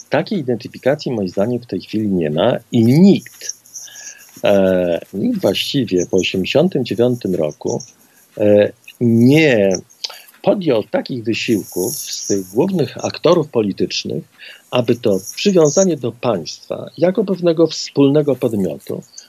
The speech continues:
bez względu na to, że oczywiście trzeba to inaczej definiować, ponieważ jesteśmy pełnoprawną częścią europejskiej wspólnoty,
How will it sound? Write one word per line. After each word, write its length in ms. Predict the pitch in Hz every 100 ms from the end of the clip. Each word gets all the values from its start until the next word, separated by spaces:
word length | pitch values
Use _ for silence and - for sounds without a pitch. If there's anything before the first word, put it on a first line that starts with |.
| -
bez 100 | 101
względu 320 | 127 120 110
na 140 | 98 90
to, 140 | 95
że 120 | 92
oczywiście 420 | 95 92 90 - 95
trzeba 280 | 92 90
to 200 | 87 90
inaczej 320 | 90 90 90 85
definiować, 640 | 87 92 131 156 85 -
ponieważ 440 | - 87 85 85 92
jesteśmy 500 | - 90 - 90 82 - -
pełnoprawną 800 | 143 135 175 143 123 110 98 92 90
częścią 500 | 95 92 - 95 -
europejskiej 640 | 92 90 - 87 - 87
wspólnoty, 680 | 80 - 87 82 80 - 120